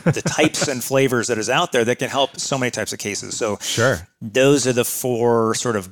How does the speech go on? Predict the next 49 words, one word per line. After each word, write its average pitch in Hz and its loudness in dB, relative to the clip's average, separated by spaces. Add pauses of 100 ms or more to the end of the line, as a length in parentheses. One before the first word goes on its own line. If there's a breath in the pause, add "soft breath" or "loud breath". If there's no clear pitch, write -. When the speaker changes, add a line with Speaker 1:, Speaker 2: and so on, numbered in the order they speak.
(380)
Speaker 1:
uh, 156 -14 (100)
product 135 -4
types - -6
that 107 -10
I 98 -4
like 98 -8
to - -8
bucket 104 -10
it 101 -10
in. 104 -10 (680)
Speaker 2:
Cool. 160 0
And 92 0
I 95 -2
mean, 104 0
I 101 2
can't, 98 -4 (140)
I 101 -6
can't 113 -2
even 101 0
think 120 -2
of 101 -4
any 113 -2
practice 101 -4
area 90 -2
that 90 -10
that 92 -6
wouldn't 92 -4
be 92 -4
relevant 90 -6
for. - -14 (240)
Speaker 1:
And 123 -2
I 117 0
think - -4
with 131 -10
the, 117 -2 (160)
with 143 -14
the - -8
part 120 -2
about 107 -2
being 101 -4
opaque, 95 -4
that's 107 -8
probably 107 -8
a - -10
poor 120 -6
choice - -6
of 123 -8
words, 117 -6
but - -6